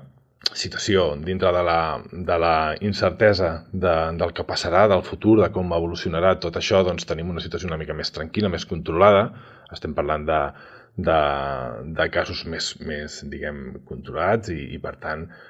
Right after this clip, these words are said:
les escoles s'han posat en marxa, tenim la ciutat a, a mitges, però anem recuperant activitat, eh, cultural, esportiva, i, per tant,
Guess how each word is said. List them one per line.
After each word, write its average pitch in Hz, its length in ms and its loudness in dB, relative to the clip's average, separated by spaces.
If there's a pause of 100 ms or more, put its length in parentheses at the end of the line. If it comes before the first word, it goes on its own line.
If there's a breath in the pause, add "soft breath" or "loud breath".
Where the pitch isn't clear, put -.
(140)
les - 180 -10
escoles - 280 -4
s'han 73 120 -8
posat 73 240 -8
en 82 80 -8
marxa, 110 480 4
tenim 78 320 -8
la - 80 -6
ciutat 80 400 -4 (480 loud breath)
a, - 100 -2 (220)
a 98 160 -8
mitges, 127 480 2 (320)
però 78 240 -6
anem 82 320 -6
recuperant 85 460 -4
activitat, 82 580 -6
eh, - 1300 -20
cultural, 101 680 6
esportiva, 104 560 2
i, 95 80 4
per 76 160 -4
tant, 82 220 -6